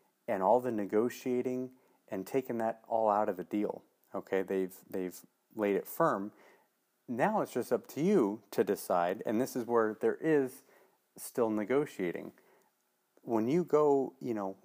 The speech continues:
back to, back to your house, let's, you know, rewind a little bit. You're at your house, you need milk. You say, "Oh, you gotta go to the store and get some." Do you maybe think of two or three places you can get milk from?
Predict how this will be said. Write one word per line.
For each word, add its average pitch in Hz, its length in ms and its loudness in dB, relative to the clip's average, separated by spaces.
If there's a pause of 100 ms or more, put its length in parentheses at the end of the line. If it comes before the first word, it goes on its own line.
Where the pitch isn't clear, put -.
(140)
back 117 240 2
to, 110 160 4
back 117 300 2
to - 80 -4
your 123 80 2
house, - 320 0
let's, - 220 -16 (200)
you 110 120 -10
know, 90 240 -12
rewind 101 420 -2
a - 20 -2
little 87 160 -2
bit. - 140 -10
You're 104 120 4
at - 120 -4
your 127 100 -4
house, 120 280 2
you 117 60 -2
need 107 160 -2
milk. 98 320 -2
You - 60 -20
say, 107 100 -8
"Oh, 120 140 2
you 123 80 2
gotta 113 200 2
go 110 120 2
to 104 80 2
the 101 100 0
store 107 200 0
and 92 100 -4
get 95 180 0
some." - 220 -12 (640)
Do 120 100 0
you 165 200 4
maybe 196 300 2
think 160 340 0
of 110 200 2 (100)
two - 200 -2
or 143 80 4
three 131 240 0
places 147 460 -2
you 123 140 -4
can 123 260 -4
get 123 220 0
milk 117 280 -2
from? 196 360 -4